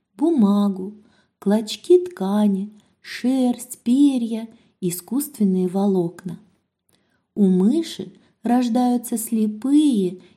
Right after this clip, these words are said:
и голые мышата. Мышонок только через неделю начинает обрастать шёрсткой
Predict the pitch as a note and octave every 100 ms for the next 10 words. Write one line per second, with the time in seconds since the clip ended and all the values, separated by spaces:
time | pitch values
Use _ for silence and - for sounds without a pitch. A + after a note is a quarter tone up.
0 | _ G3 E3+ E3+ G#3 D4+ E4 D4+ D4 C#4+
1 | C#4 B3 - G3+ E3+ - - - _ _
2 | _ _ _ _ _ - B3+ B3+ C4+ C4+
3 | A#3+ A#3+ - B3 A3 A#3+ A3+ A#3+ A#3+ A3
4 | A#3 A3 G3+ A#3+ B3 G#3 F3+ - - _
5 | F3+ F#3 F#3 G3+ F#3 F#3 F3+ F3+ F3 F#3
6 | F3+ G3 E3+ - - A3+ D#4 D#4 - -
7 | F#3 F3+